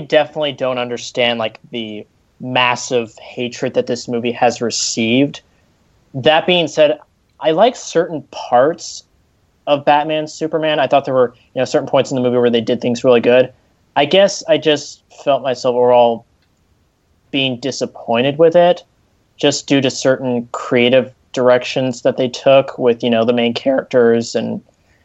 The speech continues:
everyone else. Uh, I still am hopeful for the rest of just the D C movie universe. I think, you know, Suicide Squad, Wonder Woman look great. You know, Justice League seems to be shaping up well.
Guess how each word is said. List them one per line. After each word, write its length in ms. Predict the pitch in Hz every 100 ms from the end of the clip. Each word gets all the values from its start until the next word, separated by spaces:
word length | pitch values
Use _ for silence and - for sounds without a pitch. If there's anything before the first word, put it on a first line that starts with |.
| _ _ _ -
everyone 320 | 143 131 123
else. 360 | 120 123 123 -
Uh, 180 | 123 120
I 80 | 135
still 320 | 135 - 180
am 80 | 170
hopeful 400 | 127 135 - 143
for 160 | - 131
the 80 |
rest 320 | 110 113 113 131
of 220 | 123 120
just 260 | 123 120 -
the 60 |
D 200 | 120 131
C 200 | 123 135
movie 220 | 123 123 120
universe. 400 | 120 123 123 120
I 60 |
think, 300 | 113 117 110
you 60 | 113
know, 300 | 107 107 107 _ _ _ _ _ _ _ _ _ _
Suicide 440 | - 139 127 131 120
Squad, 300 | - 120 117
Wonder 240 | 117 120
Woman 240 | 117 117 113
look 160 | 110
great. 280 | - 117 110
You 60 | 110
know, 140 | 107
Justice 420 | 104 113 - 120
League 140 | 120 113
seems 240 | - 120 117
to 40 |
be 80 | 120
shaping 300 | 127 120 117
up 160 | 110
well. 360 | 120 117 120 -